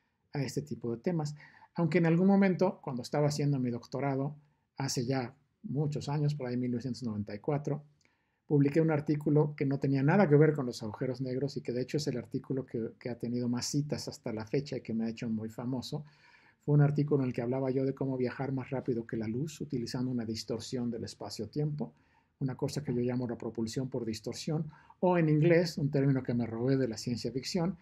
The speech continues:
el warp drive, que quiere decir básicamente eso, propulsión por distorsión o propulsión por curvatura.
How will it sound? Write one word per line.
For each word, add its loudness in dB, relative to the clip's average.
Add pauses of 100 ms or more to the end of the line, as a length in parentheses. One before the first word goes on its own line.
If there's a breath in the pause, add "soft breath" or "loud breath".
(160 soft breath)
el -4
warp 0 (120)
drive, 2 (120)
que -6
quiere -2
decir -4 (260)
básicamente -6
eso, -4
propulsión -6
por -8
distorsión -6
o -12
propulsión -10
por -12
curvatura. -12